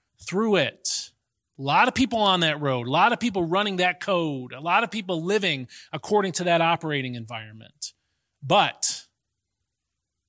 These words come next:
the end is going to be destruction. Now,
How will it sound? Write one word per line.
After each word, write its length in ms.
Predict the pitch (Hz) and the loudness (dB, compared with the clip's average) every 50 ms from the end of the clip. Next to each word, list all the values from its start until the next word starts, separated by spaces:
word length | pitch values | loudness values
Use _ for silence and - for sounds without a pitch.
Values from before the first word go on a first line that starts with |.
| _ _ _ _ _ _ _ _ _ _ _ | _ _ _ _ _ _ _ _ _ _ _
the 180 | 139 139 139 160 | -4 0 2 2
end 240 | 190 185 156 135 | 2 2 2 0
is 120 | 127 117 - | 0 -2 -2
going 220 | 147 139 139 135 | -2 -2 -2 -4
to 80 | 123 123 | -4 -4
be 140 | 127 135 127 | -4 -4 -4
destruction. 680 | 120 117 - - - - 120 - - - - - - - _ _ _ _ _ _ _ _ _ _ _ _ _ _ _ _ _ _ _ _ _ _ _ _ _ _ _ _ _ _ _ _ _ _ _ _ _ _ _ _ _ _ _ _ _ _ _ _ _ _ _ _ _ _ _ - | -4 -2 -2 -4 -4 -4 -6 -6 -4 -4 -4 -6 -8 -16 _ _ _ _ _ _ _ _ _ _ _ _ _ _ _ _ _ _ _ _ _ _ _ _ _ _ _ _ _ _ _ _ _ _ _ _ _ _ _ _ _ _ _ _ _ _ _ _ _ _ _ _ _ _ _ -4
Now, 260 | 202 202 202 170 - | -2 0 0 -2 -4